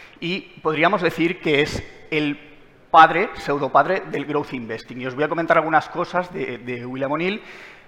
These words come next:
Fue, con la edad de treinta años, el inversor más joven en comprar una, un asiento en el New York Stock Exchange, algo que no, que luego con el tiempo se superó, pero que en los años en los que lo consiguió realmente era, mm,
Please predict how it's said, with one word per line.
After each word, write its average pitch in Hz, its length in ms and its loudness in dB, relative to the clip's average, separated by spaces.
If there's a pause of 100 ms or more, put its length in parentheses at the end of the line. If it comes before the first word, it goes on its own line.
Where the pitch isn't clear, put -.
(140)
Fue, - 580 2
con 151 160 0
la 135 160 4
edad 147 220 8
de 165 100 0
treinta 175 360 2
años, 170 340 0
el 135 80 -8
inversor 139 400 -2
más 165 200 4
joven 165 280 2
en 156 100 -2
comprar 147 300 0
una, 160 380 2 (180)
un 156 100 -2
asiento 165 640 0
en 147 160 -2
el 135 100 0
New 143 180 -2
York 143 260 0
Stock 139 360 -4
Exchange, 156 500 -4 (100)
algo 151 380 4
que 139 120 -6
no, 139 260 -4 (580)
que - 120 -8
luego 139 240 -4
con 156 180 -6
el 131 80 -4
tiempo 147 240 -2
se - 140 -8
superó, 151 440 2 (400)
pero 151 200 0
que 143 260 4
en 147 160 -2
los 143 220 -2
años 147 240 -2
en 139 60 -8
los 143 120 -6
que - 80 -10
lo 147 80 -4
consiguió 147 460 -6
realmente 143 520 0
era, 135 400 2
mm, 120 420 -6